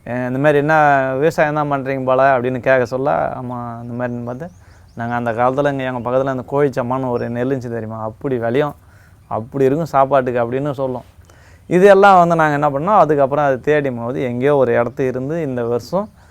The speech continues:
அதை வந்து எடுத்துட்டு வந்து நம்ம நிலத்துல போட்டிருக்கோம். உண்மையிலேயே அந்த அம்மா என்ன சொன்னாங்களோ அதை விட பத்து மடங்கு பூர்வீகத்துல நான் இருக்கேன். அந்த அளவுக்கு அவ்வளோ சிறப்பா வந்திருக்கு. அதனால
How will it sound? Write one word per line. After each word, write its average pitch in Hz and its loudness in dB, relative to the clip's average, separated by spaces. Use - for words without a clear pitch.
அதை 120 0
வந்து 131 0
எடுத்துட்டு 120 -2
வந்து 131 -4
நம்ம 127 -4
நிலத்துல 139 0
போட்டிருக்கோம். 135 0
உண்மையிலேயே 156 2
அந்த 170 4
அம்மா 151 2
என்ன 170 2
சொன்னாங்களோ 156 4
அதை 151 8
விட 214 10
பத்து 175 4
மடங்கு 196 6
பூர்வீகத்துல 214 6
நான் 170 8
இருக்கேன். 160 4
அந்த 170 2
அளவுக்கு 202 8
அவ்வளோ 175 8
சிறப்பா 170 4
வந்திருக்கு. 135 2
அதனால 156 4